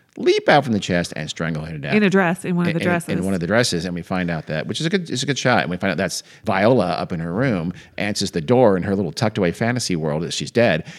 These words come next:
Speaker 1: and it's her sister coming in, and she does the same thing. She strangles her in, strangles her in that same dress, so it's odd.
Speaker 2: Yeah.
Speaker 1: And so the husband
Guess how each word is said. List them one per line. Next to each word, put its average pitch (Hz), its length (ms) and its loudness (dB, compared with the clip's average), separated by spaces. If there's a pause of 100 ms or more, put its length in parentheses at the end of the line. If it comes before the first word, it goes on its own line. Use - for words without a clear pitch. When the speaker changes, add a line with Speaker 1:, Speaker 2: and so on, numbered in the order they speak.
(140)
Speaker 1:
and 80 480 -4
it's 76 320 -8
her 73 120 -6
sister 98 380 -4
coming 82 340 -8
in, 92 360 -4
and 73 260 -12
she 76 220 -6
does 73 180 -6
the 69 60 -10
same 69 220 -6
thing. 80 180 -6
She 69 140 -12
strangles 73 340 -10
her 69 100 -10
in, 73 260 -8
strangles 87 420 -6
her 80 120 -6
in 76 100 -6
that 73 140 -8
same 71 240 -8
dress, 87 420 -2
so 69 380 -8 (460)
it's - 260 -8
odd. 82 420 -4 (200)
Speaker 2:
Yeah. 165 320 -2 (560)
Speaker 1:
And 85 160 -6
so 87 320 -4
the 80 160 -10
husband 87 600 -6